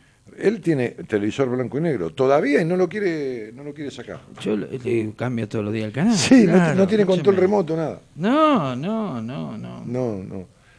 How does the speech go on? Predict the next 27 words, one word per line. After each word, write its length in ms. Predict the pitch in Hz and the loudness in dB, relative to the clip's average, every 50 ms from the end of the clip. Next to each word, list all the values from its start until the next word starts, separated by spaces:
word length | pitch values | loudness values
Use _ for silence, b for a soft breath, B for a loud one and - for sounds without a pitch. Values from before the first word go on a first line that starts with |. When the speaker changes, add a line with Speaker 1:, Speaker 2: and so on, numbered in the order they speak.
| b b - | b b -12
Speaker 1:
Este, 540 | - 101 95 - - - 95 92 90 92 - - | -10 -10 -10 -10 -10 -8 -6 -6 -6 -8 -8 -10
y 80 | 110 | -10
come 280 | 104 - 143 131 127 123 | -6 -4 -2 -2 -2 -4
chicle 260 | 131 - 120 127 131 127 | -6 -8 -8 -6 -4 -4
bazooka. 680 | 135 139 - - 208 202 190 - 208 208 208 208 - - - | -4 -4 -2 -2 -2 -2 -2 -2 -4 -6 -6 -6 -10 -14 -14
Speaker 2:
Sí, 420 | - - 127 110 117 117 120 131 156 | -10 -6 -4 -2 0 0 -2 -2 -6
sí, 320 | 151 - 135 113 113 113 123 | -8 -8 -6 -6 -6 -6 -8
sí. 100 | - - - | -10 -6 -2
O 140 | 120 123 127 | 0 0 0
el 80 | 123 117 | 0 0
jirafa. 420 | - 160 160 151 - - 107 - - _ _ _ _ _ _ _ _ _ _ _ _ _ _ _ _ _ _ - | 2 2 2 2 2 0 -4 -6 -10 _ _ _ _ _ _ _ _ _ _ _ _ _ _ _ _ _ _ -10
El 80 | - | -8
Speaker 1:
Sí, 120 | 117 110 131 | -6 -4 -2
Speaker 2:
jirafa. 360 | 131 117 110 95 104 90 - - _ - | -2 -2 -2 -4 -6 -10 -12 -16 _ -18
Speaker 1:
sí, 260 | - - 131 113 95 | -12 -10 -10 -8 -6
Speaker 2:
El 120 | - - - | -6 -4 -2
jirafa 240 | - 151 170 170 180 | 0 0 0 0 0
Speaker 1:
es, 40 | 151 | 0
Speaker 2:
también. 340 | 143 135 120 104 92 - - | 0 -2 -4 -6 -8 -6 -4
Speaker 1:
ese 220 | - 143 - 147 131 | -2 0 2 6 8
larguito. 600 | 127 127 143 156 185 196 165 - - 107 82 - - - - - - - - - - - - - - - - | 8 8 8 8 8 6 4 4 0 -6 -8 -8 -12 -20 -20 -20 -20 -20 -20 -20 -20 -20 -20 -20 -20 -10 -2
Speaker 2:
Claro, 680 | - 147 147 143 135 127 127 127 143 165 185 190 180 | 2 4 6 6 6 4 4 2 2 2 0 0 -2
Speaker 1:
Sí. 200 | - 196 214 208 | -4 -6 -4 -2
Speaker 2:
claro. 240 | 185 143 127 127 139 | -2 0 0 2 2
Y 60 | 139 | 2
la 120 | 139 139 143 | 4 4 4
yapa. 500 | 165 240 247 185 123 127 113 - - | 6 6 6 6 4 0 -4 -6 -10